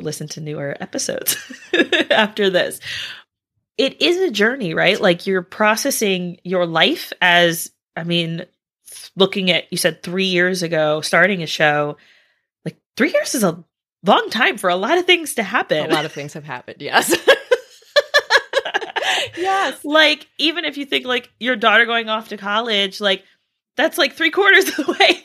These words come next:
Speaker 1: through.
Speaker 2: Yes.
Speaker 1: Also, I want to draw out this idea also of it's okay to stop.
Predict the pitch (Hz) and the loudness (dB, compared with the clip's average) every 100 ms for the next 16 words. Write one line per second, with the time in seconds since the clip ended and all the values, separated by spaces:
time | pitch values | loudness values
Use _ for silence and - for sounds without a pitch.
0 | - 330 - - - 247 - - 392 - | -4 -2 0 0 2 0 0 0 -2 -2
1 | - _ - _ _ _ _ - 254 247 | -20 _ -20 _ _ _ _ 0 0 2
2 | 330 302 208 180 170 - - 180 160 165 | 4 4 2 0 -2 -4 -4 -2 -2 -4
3 | 165 165 - - 165 160 - 160 147 151 | -6 -8 -12 -4 0 2 2 0 0 -2
4 | - - _ _ - 196 190 240 214 190 | -6 -12 _ _ -2 0 2 2 0 0
5 | 196 226 254 - 170 170 - 160 156 - | 4 4 4 2 0 2 0 0 0 0
6 | 143 151 151 156 _ _ _ _ _ _ | 2 2 2 -2 _ _ _ _ _ _
7 | - 190 - 196 185 _ - - 170 175 | -8 -6 0 0 0 _ -10 -4 -2 -2
8 | 294 302 - - 170 - - - - - | -4 -8 -10 -6 -6 -8 -8 -10 -10 -16
9 | _ | _